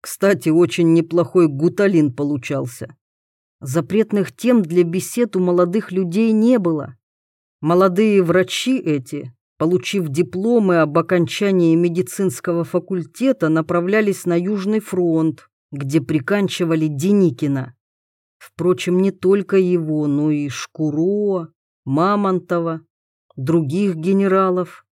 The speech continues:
сменивших на своих гимнастёрках металлические пуговицы, украшенные орлом, на костяные штрюцкие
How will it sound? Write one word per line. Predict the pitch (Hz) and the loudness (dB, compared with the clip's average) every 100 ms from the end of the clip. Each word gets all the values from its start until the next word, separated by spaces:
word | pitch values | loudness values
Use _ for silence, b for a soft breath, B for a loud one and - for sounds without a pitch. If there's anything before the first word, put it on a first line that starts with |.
| _ | _
сменивших | - 170 185 185 - 160 135 | -2 2 4 2 0 -6 -2
на | 156 | -4
своих | - 165 165 156 | -2 0 0 0
гимнастёрках | 139 156 170 170 135 - 208 180 170 - | -2 0 2 0 -2 -4 -2 -2 -4 -2
металлические | 165 165 170 175 - 135 - 170 165 | -4 0 -2 -2 -6 -10 -10 -4 -2
пуговицы, | 160 - 196 165 139 135 - 165 | -2 -6 -2 0 0 -4 -6 -2
украшенные | 160 156 170 160 - 165 165 165 | -2 -2 -2 -2 -2 -2 0 0
орлом, | 165 165 170 180 262 254 - _ _ | -2 -2 0 0 2 0 -4 _ _
на | 151 160 | -2 0
костяные | 170 - - 190 185 202 214 202 | -2 -8 -8 -2 0 0 0 -2
штрюцкие | - - - 254 240 131 - - 156 143 147 131 | -4 -10 -2 0 0 -2 -8 -8 -6 -4 -6 -10